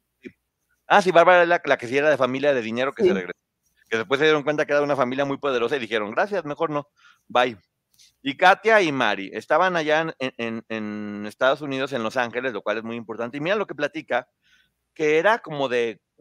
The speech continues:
Speaker 1: en verdad, de Disneylandia, ¿eh? Que llegaron a Best Western en Glendale y que eran como vacaciones, que todo estaba perfecto y maravilloso. Vamos a ver después la explicación de
Speaker 2: Ojo,
Speaker 1: eso.
Speaker 2: en esa misma ciudad está radicada la demanda, ¿eh?
Speaker 1: Sí, sí, sí.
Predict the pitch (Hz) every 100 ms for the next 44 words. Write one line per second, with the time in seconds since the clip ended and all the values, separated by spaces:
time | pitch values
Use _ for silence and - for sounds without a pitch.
0 | _ - 120 120 117 120 185 185 127 110
1 | 101 95 85 76 67 73 131 101 101 131
2 | 170 147 117 147 120 117 135 139 - 175
3 | 139 113 117 131 143 220 - - 110 139
4 | - 120 107 101 - 95 104 92 82 -
5 | - 101 _ 175 175 190 175 151 156 -
6 | _ _ 131 117 - 123 101 92 87 85
7 | 82 - 78 _ _ _ _ 95 101 98
8 | 92 95 - 92 98 - 92 90 107 -
9 | 226 202 - 214 214 240 285 262 254 269
10 | 262 214 214 247 226 214 220 202 190 190
11 | 196 175 160 165 185 180 170 208 _ _
12 | _ 208 180 185